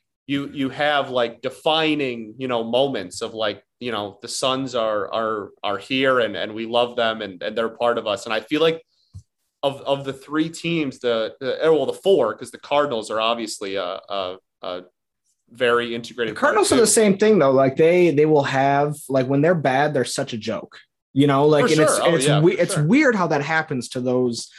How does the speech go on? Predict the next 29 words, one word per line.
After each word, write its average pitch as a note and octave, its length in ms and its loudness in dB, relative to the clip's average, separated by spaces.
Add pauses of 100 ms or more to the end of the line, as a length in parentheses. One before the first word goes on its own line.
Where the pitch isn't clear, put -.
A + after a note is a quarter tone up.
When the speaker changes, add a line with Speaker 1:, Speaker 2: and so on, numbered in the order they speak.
(240)
Speaker 2:
to D#3+ 100 -2
certain E3+ 320 2
franchises, C3 640 -2
because D3 420 0
the, - 180 0 (560)
the, D3 460 2
the C#3 200 -2
Arizona C#4 340 -4
Cardinals D3+ 400 -4
have B2+ 220 -8
been D#3+ 160 2
a C3 80 -2
very A#2+ 540 0 (100)
good A2 260 0
football - 440 -6
team - 340 -8 (420)
over C3 160 4
the A#2+ 60 4
last G#2+ 300 2
fifteen G2+ 340 -2
years. A#1+ 300 -8
They've B2+ 200 2
been C#3+ 200 4
to C3+ 100 4
a B2+ 60 4
Super G#2+ 320 0
Bowl. - 260 -8
They A#2+ 600 4
were A2+ 680 0